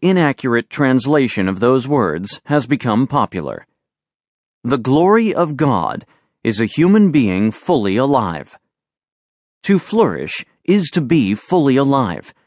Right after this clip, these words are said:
And when we read or hear those words, something in us wakes up, sits up a bit straighter, leans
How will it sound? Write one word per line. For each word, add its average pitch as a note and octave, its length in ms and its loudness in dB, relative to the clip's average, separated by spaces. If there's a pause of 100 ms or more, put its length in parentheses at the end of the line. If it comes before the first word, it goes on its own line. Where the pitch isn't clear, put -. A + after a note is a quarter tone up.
(540)
And C3+ 160 2
when C#3 180 4
we F#3+ 160 4
read E3 480 2
or A#2 200 2
hear D3+ 340 0
those A2+ 300 0
words, F#2+ 420 -4 (480)
something A3 460 2
in D3+ 180 0
us B2+ 240 -2
wakes B2 420 -2
up, F#2 300 -6 (540)
sits - 320 -4
up E3+ 200 0
a C3 60 0
bit D3 180 -2
straighter, A#2+ 600 -4 (560)
leans A2+ 580 2